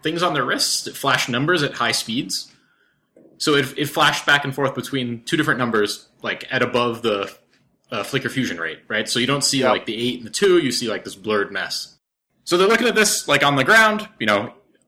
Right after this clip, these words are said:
Speaker 1: they adjust it so it's going fast enough that it's hard to read. And then they take them up onto, like, a bungee jumping thing,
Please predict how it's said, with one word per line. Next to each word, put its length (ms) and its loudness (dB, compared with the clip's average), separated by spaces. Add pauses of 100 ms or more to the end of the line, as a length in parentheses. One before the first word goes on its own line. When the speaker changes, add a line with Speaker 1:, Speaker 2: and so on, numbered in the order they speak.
(340)
Speaker 1:
they 100 2
adjust 320 2
it 120 0
so 120 0
it's 100 -2
going 160 0
fast 300 0
enough 160 -2
that 60 -4
it's 120 -4
hard 180 0
to 80 -6
read. 340 0 (480)
And 100 -6
then 60 2
they 100 4
take 200 2
them 120 0
up 200 4
onto, 260 0
like, 240 2
a 100 0
bungee 340 -2
jumping 340 -6
thing, 260 -6